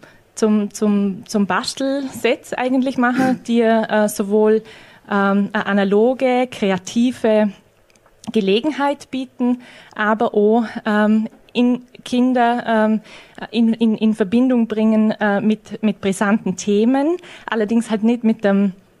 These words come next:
Zeiger-, Zeigefinger, äh, irgendwie oder, oder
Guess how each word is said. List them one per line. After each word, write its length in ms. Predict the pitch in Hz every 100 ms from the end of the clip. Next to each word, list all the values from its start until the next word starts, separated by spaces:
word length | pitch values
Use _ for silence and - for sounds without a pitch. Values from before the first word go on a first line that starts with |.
| _ _ - - - -
Zeiger-, 440 | - 226 240 220 -
Zeigefinger, 680 | 226 220 254 262 262 269 294 277 -
äh, 240 | - 233 -
irgendwie 380 | 247 247 233 262
oder, 560 | 254 214 208 202 208
oder 320 | 208 208 202